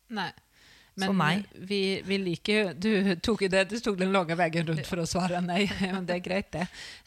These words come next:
Speaker 1: Men vi liker jo å ha partner med, men man skjønner jo at, eh, de ikke kan bruke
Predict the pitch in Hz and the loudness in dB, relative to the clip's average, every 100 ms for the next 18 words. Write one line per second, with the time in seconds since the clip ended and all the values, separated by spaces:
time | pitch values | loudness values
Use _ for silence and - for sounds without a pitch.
0 | 214 196 196 208 196 170 - 233 220 180 | -8 -4 -2 -2 -4 -6 -6 -6 -2 -4
1 | 160 143 139 156 151 170 208 170 156 165 | -2 -6 -6 -8 -6 -2 -2 -2 -6 -4
2 | 165 165 - 147 151 185 - 170 - _ | -6 -6 -6 -8 -6 -6 -6 -8 -10 _
3 | 156 151 147 147 147 151 165 151 143 - | -8 -6 -6 -8 -10 -10 -8 -6 -6 -10
4 | - 139 143 151 139 - - 139 147 | -10 -8 -6 -8 -8 -10 -8 -6 -8